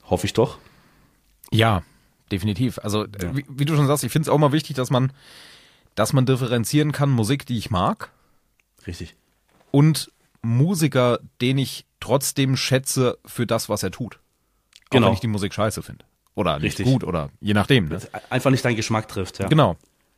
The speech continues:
Speaker 1: Ja. Diese, diese Fähigkeit, die fehlt leider vielen. Das
Speaker 2: Ja, das
Speaker 1: zu
Speaker 2: ist
Speaker 1: unterscheiden.
Speaker 2: schade. Also ich,
Speaker 1: Ist
Speaker 2: ich
Speaker 1: schade.
Speaker 2: kann zum Beispiel auch, wenn, wenn irgendjemand mir hier ein, ein Rap-Stück schickt, was er neu aufgenommen hat oder sowas,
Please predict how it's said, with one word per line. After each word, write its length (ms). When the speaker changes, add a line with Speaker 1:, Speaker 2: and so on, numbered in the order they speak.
Speaker 1:
Ja. 180
Diese, 180
diese 200
Fähigkeit, 560
die 140
fehlt 340
leider 220
vielen. 360
Das 80
Speaker 2:
Ja, 20
das 80
Speaker 1:
zu 60
Speaker 2:
ist 60
Speaker 1:
unterscheiden. 380
Speaker 2:
schade. 120
Also 140
ich, 160
Speaker 1:
Ist 100
Speaker 2:
ich 60
Speaker 1:
schade. 140
Speaker 2:
kann 160
zum 140
Beispiel 240
auch, 140
wenn, 300
wenn 200
irgendjemand 420
mir 300
hier 220
ein, 640
ein 40
Rap-Stück 640
schickt, 340
was 140
er 60
neu 160
aufgenommen 480
hat 120
oder 200
sowas, 340